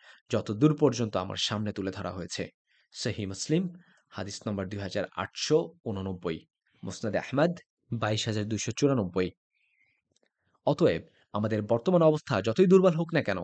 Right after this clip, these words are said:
সেদিন ইনশাআল্লাহ বেশি দূরে নয়, যেদিন এই ইসলামী জীবন ব্যবস্থা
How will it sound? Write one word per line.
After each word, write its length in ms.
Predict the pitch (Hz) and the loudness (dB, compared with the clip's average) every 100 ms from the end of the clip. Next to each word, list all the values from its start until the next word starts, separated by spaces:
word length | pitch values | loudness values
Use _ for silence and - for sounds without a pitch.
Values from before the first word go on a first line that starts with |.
| - _ _ _ _ | -10 _ _ _ _
সেদিন 380 | - 131 117 113 - _ _ _ _ - | 0 0 0 -4 -10 _ _ _ _ -4
ইনশাআল্লাহ 640 | 143 - 120 113 170 147 | -2 0 2 4 4 2
বেশি 220 | 131 - | -2 -2
দূরে 260 | 110 131 175 | 4 8 8
নয়, 220 | 104 85 - _ _ _ _ _ _ _ _ _ - | 6 0 -6 _ _ _ _ _ _ _ _ _ -8
যেদিন 300 | 117 120 120 | 0 0 2
এই 180 | 117 117 | 0 0
ইসলামী 520 | 147 - 147 175 131 | -4 2 4 6 6
জীবন 300 | 113 120 131 | 4 4 4
ব্যবস্থা 480 | 117 107 117 - | 4 2 -2 -2